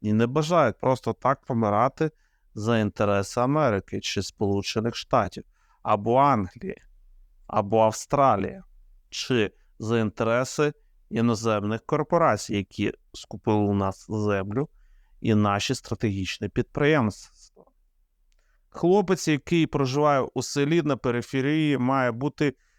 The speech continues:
рівний перед тими, які мають волохату руку у центральній частині нашої країни, зокрема у Києві. Всі мають проходити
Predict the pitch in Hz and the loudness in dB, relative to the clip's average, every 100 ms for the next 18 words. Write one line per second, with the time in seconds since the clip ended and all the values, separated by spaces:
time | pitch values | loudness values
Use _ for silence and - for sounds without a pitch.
0 | _ _ 113 156 147 135 107 131 117 110 | _ _ 0 4 4 2 2 0 0 -2
1 | - 160 156 143 127 135 135 139 139 120 | 0 2 2 0 -2 0 2 2 0 0
2 | 123 123 120 135 117 120 139 143 - - | -2 -2 0 -2 0 -2 -4 -4 -6 -2
3 | 131 - 123 120 135 139 135 120 123 - | -4 -2 -2 0 0 2 0 -2 -8 -6
4 | 139 127 123 120 120 - 120 117 113 - | -2 0 2 2 0 -2 -2 -2 -2 -6
5 | - _ _ _ _ _ _ _ 131 135 | -18 _ _ _ _ _ _ _ 0 2
6 | 139 123 110 101 113 117 139 147 151 143 | 4 4 2 2 0 2 2 2 2 0
7 | 131 - 139 110 98 95 104 107 _ _ | -2 -2 0 2 0 -2 -4 -6 _ _
8 | - 147 160 160 139 - 123 151 147 131 | -2 2 2 2 0 -2 -2 -2 0 0
9 | - | 0